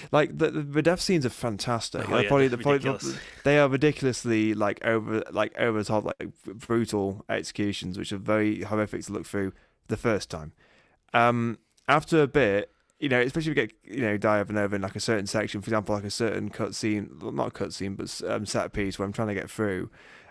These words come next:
Speaker 1: and I just keep me-, messing up and getting cut in half by a fan. It's like, "Well, can I just skip this now? 'Cause there's just no need." I'm like, "Yes, I got it wrong. Just let me go back." Um, and let me think what else. Um, and then, yeah, sometimes it just, like, I just end up getting frustrated. I don't, I don't end up feeling ho-,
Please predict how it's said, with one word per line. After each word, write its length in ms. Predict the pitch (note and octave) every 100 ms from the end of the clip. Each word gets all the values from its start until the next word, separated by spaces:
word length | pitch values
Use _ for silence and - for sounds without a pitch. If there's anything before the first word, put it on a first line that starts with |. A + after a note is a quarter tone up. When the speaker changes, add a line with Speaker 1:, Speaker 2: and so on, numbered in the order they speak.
| -
Speaker 1:
and 120 | G#2
I 60 | G#2
just 120 | G#2+
keep 180 | A#2 A2
me-, 220 | G#2+ G2+
messing 360 | A2+ G2+ G#2+ G2+
up 120 | F#2
and 80 | G2
getting 120 | F#2+
cut 140 | G2+ G2
in 60 |
half 220 | G#2 G2
by 120 | - F#2
a 40 |
fan. 240 | - G#2+
It's 100 | F#2
like, 140 | G2 F#2+
"Well, 300 | G#2+ G#2+ -
can 160 | - D3
I 20 |
just 120 | D#3
skip 260 | - C#3+ A2
this 220 | F#2+ -
now? 160 | F2+ F2
'Cause 140 | G2+
there's 100 | G#2+
just 220 | A#2+ A#2+
no 140 | A#2+ G#2
need." 380 | G#2 F#2+ F#2 -
I'm 120 | G#2
like, 160 | G2+ A2
"Yes, 240 | A2 G#2
I 60 | A2
got 160 | A#2
it 60 | G#2
wrong. 280 | F#2+ F#2+ F#2+
Just 200 | - G#2
let 120 | G#2
me 80 | G#2+
go 100 | G2+
back." 460 | F2 F#2 F2 - - - - - -
Um, 520 | - G#2+ G#2 G#2 G#2 - _ _ _ _ _ _
and 160 | A2 G2+
let 80 | G2
me 80 |
think 280 | G#2 G#2+ G2
what 120 | F#2 G2
else. 420 | G2 F#2 - - -
Um, 220 | A#2 A#2 - - -
and 100 | B2
then, 80 | B2+
yeah, 160 | C3 A2+
sometimes 480 | C#3 B2 A#2 G#2+ G#2
it 60 |
just, 180 | G#2+ -
like, 240 | G#2+ G#2+ - -
I 120 | A#2
just 120 | C#3+ E3+
end 100 | F3
up 40 |
getting 160 | E3 C3+
frustrated. 500 | A#2+ - A#2+ G#2 F#2+
I 40 |
don't, 180 | B2+ A#2
I 200 | B2+ -
don't 140 | C3 B2+
end 100 | B2
up 260 | - A2 -
feeling 200 | A#2+ A2
ho-, 220 | G#2 -